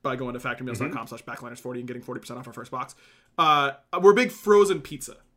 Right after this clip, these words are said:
on podcast night. You know, it's, like, nice and quick, nice and easy. I make sure to eat some vegetables for lunch sometimes,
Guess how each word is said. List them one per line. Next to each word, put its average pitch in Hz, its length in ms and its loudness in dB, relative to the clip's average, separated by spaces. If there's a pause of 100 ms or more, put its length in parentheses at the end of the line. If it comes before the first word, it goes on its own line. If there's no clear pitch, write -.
(100)
on 123 360 -8
podcast 120 580 -12
night. - 260 -20
You 143 120 -8
know, 123 180 -6
it's, 120 120 -12
like, 131 220 -16
nice 139 260 -10
and 135 80 -20
quick, 214 260 -4
nice 127 200 -8
and 151 100 -8
easy. 185 460 -6 (280)
I 127 180 -6
make 127 200 -6
sure 127 120 -8
to 127 60 -6
eat 123 80 -12
some 127 80 -14
vegetables 123 400 -12
for 160 120 -8
lunch 185 440 -4
sometimes, 185 600 -2